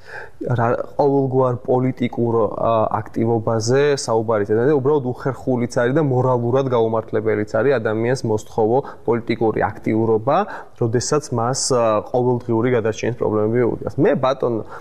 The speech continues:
ა, პარლამენტის, ჯერ კიდევ პარლამენტის თავმჯდომარეს მხოლოდ, ა, ერთ რამეში დავეთანხმებოდი, რომ დღეს ამომრჩეველს მისი ნამდვილად ესმის. და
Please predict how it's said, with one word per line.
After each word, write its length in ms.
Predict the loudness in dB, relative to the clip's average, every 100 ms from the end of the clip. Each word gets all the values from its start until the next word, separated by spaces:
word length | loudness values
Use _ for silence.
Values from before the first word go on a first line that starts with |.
| -18 -16 -2
ა, 240 | 0 2
პარლამენტის, 720 | 0 0 0 0 -2 -4 -6 -8 -6
ჯერ 240 | 0 0
კიდევ 320 | 0 0 0 2
პარლამენტის 500 | 0 0 -2 -4 -4
თავმჯდომარეს 640 | -4 0 0 0 -2 -4
მხოლოდ, 580 | -8 -8 -4 0 0 -2 -4
ა, 720 | 0 2 2 2 -2 -4 -2 0 -2 0
ერთ 240 | -2 -2
რამეში 340 | -2 -2 -2 0
დავეთანხმებოდი, 840 | 0 0 -2 -4 -2 0 0 2
რომ 180 | 2 2 0 -4 -16 -4
დღეს 500 | -2 0 2 0 -2 -6 -6 -2
ამომრჩეველს 880 | 0 2 2 0 0 2 2 2
მისი 340 | 0 -2 -2 0
ნამდვილად 480 | 2 2 2 2 2
ესმის. 360 | -2 -6 -10 -18 -18 -18 -18 -16 -16 -4
და 200 | 2